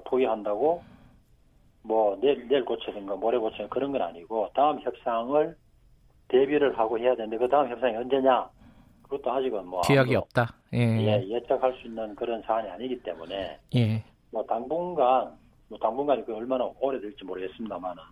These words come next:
Speaker 1: 하여튼 당분간 이런 혜택이 뭐 없어지거나 어떤 제도의 큰 개편이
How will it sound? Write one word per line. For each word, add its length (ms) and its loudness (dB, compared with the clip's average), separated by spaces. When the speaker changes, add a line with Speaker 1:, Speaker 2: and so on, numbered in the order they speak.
Speaker 1:
하여튼 280 -6
당분간 560 2
이런 200 -2
혜택이 1300 -2
뭐 140 -10
없어지거나 920 0
어떤 320 -12
제도의 340 2
큰 260 -6
개편이 540 -4